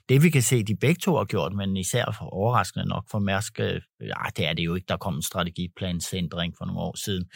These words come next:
Det der med, at man skal have fat i hele kæden, altså ude for fabrikken, der skal man holde med sin lastbil, og så skal man køre den videre, og så skal den ned i havnen, og,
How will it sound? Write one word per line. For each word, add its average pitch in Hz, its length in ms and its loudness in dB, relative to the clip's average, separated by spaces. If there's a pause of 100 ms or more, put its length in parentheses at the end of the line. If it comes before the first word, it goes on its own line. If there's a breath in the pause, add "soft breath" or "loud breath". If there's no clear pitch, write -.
(180 loud breath)
Det 107 120 0
der 95 160 0
med, 98 140 2
at 92 40 0
man 95 140 0
skal - 180 -2
have 90 200 -4
fat 87 140 -4
i 110 60 2
hele 101 320 -2
kæden, 98 520 -4
altså 76 260 -4
ude 98 200 -4
for 107 140 -4
fabrikken, 90 580 -2
der 95 60 0
skal 95 200 -4
man 92 140 0
holde 92 300 -2
med 98 80 -4
sin 95 180 -4
lastbil, 92 520 -4
og 87 80 -6
så - 20 -8
skal - 140 -6
man 90 100 -2
køre 90 200 -4
den 85 120 0
videre, 85 260 -6
og 87 60 -6
så - 120 -10
skal 101 160 -6
den 92 100 2
ned 90 160 -2
i 90 40 -6
havnen, 87 440 -6
og, 85 200 -6